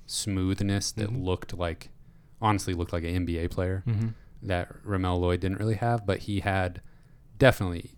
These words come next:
Speaker 1: uh, like, easily D one Power Five moves and, uh, scoring ability.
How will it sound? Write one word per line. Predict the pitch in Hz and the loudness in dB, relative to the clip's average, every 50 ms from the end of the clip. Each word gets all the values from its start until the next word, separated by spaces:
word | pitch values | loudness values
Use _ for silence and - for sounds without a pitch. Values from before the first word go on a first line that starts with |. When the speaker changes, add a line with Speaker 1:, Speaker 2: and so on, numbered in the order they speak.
| - - | -10 -6
Speaker 1:
uh, | 101 95 90 | -4 -4 -2
like, | 87 90 - - - | -4 -6 -8 -12 -10
easily | - 131 135 135 123 98 98 87 92 87 85 82 82 95 - - - - - 104 98 | -4 0 2 2 2 2 2 0 0 0 -2 -4 -6 -8 -12 -16 -18 -18 -16 -12 -10
D | - 98 95 95 | -6 -4 -2 -2
one | 90 90 87 90 87 85 85 | 0 0 -2 -2 -2 -4 -4
Power | 87 87 90 85 85 85 | -2 -2 -2 -2 -2 -2
Five | - 87 85 85 82 85 82 80 - - - - - - - | -2 -2 -2 0 -2 -4 -6 -8 -10 -16 -20 -20 -20 -10 -6
moves | 107 98 90 85 85 85 82 82 - - - - | -4 -2 -2 -2 -2 -4 -6 -8 -10 -12 -10 -6
and, | 95 90 87 85 85 85 87 - - - - - - - - - - | -6 -4 -4 -4 -6 -6 -8 -10 -12 -18 -20 -20 -20 -20 -20 -12 -8
uh, | 98 90 - | -6 -4 -4
scoring | - - - 95 90 87 85 85 | -4 -2 -2 0 0 0 -2 -2
ability. | 80 87 87 90 90 92 - | -4 -4 -4 -4 -4 -6 -8